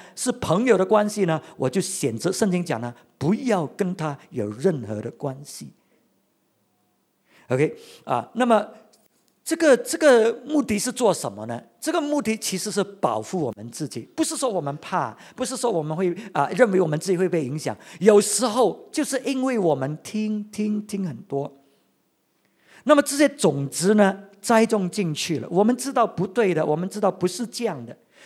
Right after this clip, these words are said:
可是我们却听了嘛，所以在里面，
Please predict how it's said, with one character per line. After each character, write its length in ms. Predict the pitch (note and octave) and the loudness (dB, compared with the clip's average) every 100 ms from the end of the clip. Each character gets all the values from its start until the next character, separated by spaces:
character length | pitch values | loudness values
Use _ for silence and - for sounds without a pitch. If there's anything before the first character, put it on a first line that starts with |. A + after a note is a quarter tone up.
| - | -2
可 100 | G#3 | 0
是 100 | D4+ | 2
我 120 | B3 | 2
们 200 | F3+ F#3+ | 2 0
却 240 | - A3 - - - _ _ _ | 2 2 2 -6 -20 _ _ _
听 300 | - A#3+ A#3+ | -2 0 0
了 100 | F#3 | 0
嘛， 240 | C3 G#2+ - | -2 -6 -4
所 160 | G3 | 0
以 20 | F#3 | 2
在 160 | G3 | 2
里 180 | E3 B2 | 0 -2
面， 220 | C#3 B2+ | -6 -8